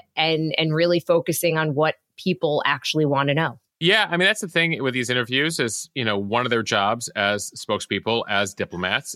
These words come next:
Speaker 2: is to, um, not, uh, create
Speaker 1: <laughs>
Speaker 2: conflict,
Speaker 1: Yeah,
Speaker 2: not to upset people.
Speaker 1: exactly.
Speaker 2: Somebody was saying, like, "What's up with Blinken?" I'm like, "Well, his job is to not upset
Speaker 1: <laughs>
Speaker 2: Joe Biden, Congress, the American people,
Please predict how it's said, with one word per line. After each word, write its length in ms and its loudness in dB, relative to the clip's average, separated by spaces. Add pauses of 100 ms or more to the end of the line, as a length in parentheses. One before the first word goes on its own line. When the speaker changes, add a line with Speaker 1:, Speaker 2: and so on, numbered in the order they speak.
Speaker 2:
is 280 -2
to, 440 -2 (360)
um, 260 -2 (100)
not, 480 0 (340)
uh, 160 2
create 420 2
Speaker 1:
<laughs> 0 -
Speaker 2:
conflict, 540 2
Speaker 1:
Yeah, 220 2
Speaker 2:
not 280 4
to 120 4
upset 280 2
people. 160 2
Speaker 1:
exactly. 80 0
Speaker 2:
Somebody 240 4
was 140 2
saying, 320 4
like, 280 2 (300)
"What's 220 2
up 100 2
with 140 0
Blinken?" 340 2
I'm 120 0
like, 200 2
"Well, 280 2
his 180 0
job 320 4
is 320 2
to 140 0
not 220 4
upset 400 2
Speaker 1:
<laughs> 40 -4
Speaker 2:
Joe 180 4
Biden, 640 2
Congress, 720 0 (240)
the 80 -2
American 400 2
people, 500 0